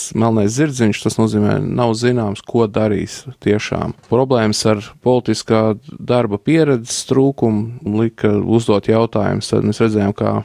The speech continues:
Zeļensks izvairījās no publiskām diskusijām, tur mēģināja visus tādu šovu vilkt, bet ne uz nopietnām diskusijām. Nu, viņu var saprast, ja? Viņš zina, ka, ja aizies runa par kaut kādām detalizētām lietām politikas vai ekonomikas, nu, viņam būs grūti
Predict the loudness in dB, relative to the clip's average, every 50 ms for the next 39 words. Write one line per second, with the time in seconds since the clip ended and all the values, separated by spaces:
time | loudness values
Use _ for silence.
0 | -4 -4 -2 0 0 0 0 0 0 -2 -4 -6 -6 -2 -2 0 2 2 2 2
1 | 0 0 0 0 -2 -2 -4 -6 -4 -4 -2 0 0 -2 -2 -4 -4 -2 -2 0
2 | 0 0 -2 -2 -2 -2 0 0 -2 -2 -2 -4 -2 0 0 2 2 2 2 0
3 | 0 0 0 -2 0 0 0 0 0 0 0 0 0 0 0 0 -2 -2 -4 -6
4 | -8 -4 -2 -2 -2 -2 -2 0 2 2 4 4 4 4 2 2 0 0 -4 -6
5 | -6 -2 -2 -2 0 0 0 -2 -2 0 0 0 0 0 -2 -2 -2 -4 -4 -4
6 | -2 0 0 2 2 2 2 2 0 -2 -2 0 0 -2 -2 -4 -4 -4 -2 -2
7 | -2 -2 0 0 -2 0 0 -2 -4 -4 _ 0 0 2 2 2 2 2 2 0
8 | 0 0 -2 -2 -2 -2 0 0 0 0 2 0 0 0 -2 -4 -8 -14 -16 _
9 | -2 -2 0 2 2 0 2 2 0 0 2 2 2 2 2 2 0 0 0 0
10 | 0 0 2 2 2 2 0 -2 -4 -4 -4 -4 -6 -6 -8 -12 -18 -18 -16 -12
11 | -8 -4 -2 0 2 2 2 2 2 0 0 0 2 2 0 0 -2 0 2 2
12 | 2 2 2 2 0 0 2 2 2 2 0 -2 -6 -12